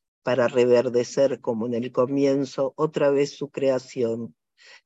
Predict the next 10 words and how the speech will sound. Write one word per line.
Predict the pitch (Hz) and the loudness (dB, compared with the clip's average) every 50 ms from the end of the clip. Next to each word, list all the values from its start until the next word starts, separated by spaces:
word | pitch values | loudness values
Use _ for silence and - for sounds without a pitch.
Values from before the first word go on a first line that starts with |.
| _ | _
Quedar | _ - 151 151 151 156 160 - 175 160 | _ 4 4 6 8 6 6 6 2 0
quedará | - 156 147 151 147 147 160 165 165 160 | -2 0 0 2 2 2 2 2 0 0
una | 156 151 139 139 | 0 -2 -2 -4
rosa | - 156 151 156 - - 151 151 | -4 -4 -6 -6 -2 -4 -4 -4
violín | 165 160 143 135 151 160 185 190 185 175 151 131 117 113 _ _ _ _ | -2 -2 -2 -2 0 -2 -2 -2 -2 -4 -6 -8 -10 -12 _ _ _ _
en | _ 120 139 127 131 | _ -6 -4 -2 0
honor | 135 131 131 131 131 135 | -2 0 0 -2 0 -2
a | 127 120 | -2 -4
sí | - - 143 131 | -4 -8 -8 -6
misma, | 135 143 147 143 131 _ 131 123 123 117 113 117 | -6 -6 -6 -6 -8 _ -10 -8 -8 -8 -10 -14